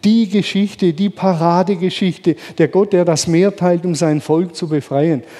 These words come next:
Und das ist eine super geniale, kraftvolle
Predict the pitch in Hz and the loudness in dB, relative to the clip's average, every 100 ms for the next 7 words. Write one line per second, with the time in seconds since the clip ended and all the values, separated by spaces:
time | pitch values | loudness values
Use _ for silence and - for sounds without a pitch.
0 | - - 147 156 135 - 147 143 143 147 | -14 -8 -2 -2 -2 -2 0 2 0 -2
1 | - - 226 - 170 175 151 143 135 160 | -8 -6 -6 -4 -4 -2 0 0 2 2
2 | 160 156 - - - - 156 160 160 - | 0 -4 -16 -20 -14 -4 0 0 0 -4
3 | - - 156 143 147 | -14 -6 -2 0 0